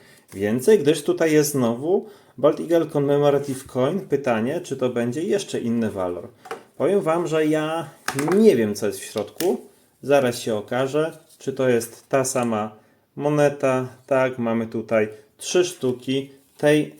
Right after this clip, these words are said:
samej monety. Czyli ktoś zakupił sobie od mennicy amerykańskiej takie cudo. <laughs> Natomiast, słuchajcie, widzę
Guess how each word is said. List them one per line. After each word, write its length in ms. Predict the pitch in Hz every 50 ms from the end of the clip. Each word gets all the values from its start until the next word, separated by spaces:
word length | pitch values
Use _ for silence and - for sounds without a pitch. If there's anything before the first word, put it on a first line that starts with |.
| - -
samej 540 | - - 131 131 127 127 127 127 123 127 127 123 - -
monety. 520 | 117 120 123 117 104 95 90 - - 95
Czyli 240 | - - 113 117 123
ktoś 280 | 127 - - 180 160
zakupił 440 | 147 123 113 - - - - - 101
sobie 440 | - - 113 104 123 151 196 233 254 - - - - - - - - - - _ _ _ - - - - - - - - - - -
od 160 | - 196 - -
mennicy 760 | 165 160 156 156 156 151 151 151 - - 147 143 143 143 143 - - - - - - _ _ - - -
amerykańskiej 1080 | - 151 147 143 135 135 131 131 - 127 127 127 127 127 - - - 120 123 123 123 - -
takie 280 | - 113 107 - 110 101
cudo. 320 | - - 95 82 - - - - -
<laughs> 20 |
Natomiast, 800 | 117 127 135 208 233 233 - - 202 180 139 120 113 113 127 127 -
słuchajcie, 640 | - 143 - 113 104 95 92 - - 110 127 139 143 - - - - - _ -
widzę 360 | 104 101 92 101 107 117 127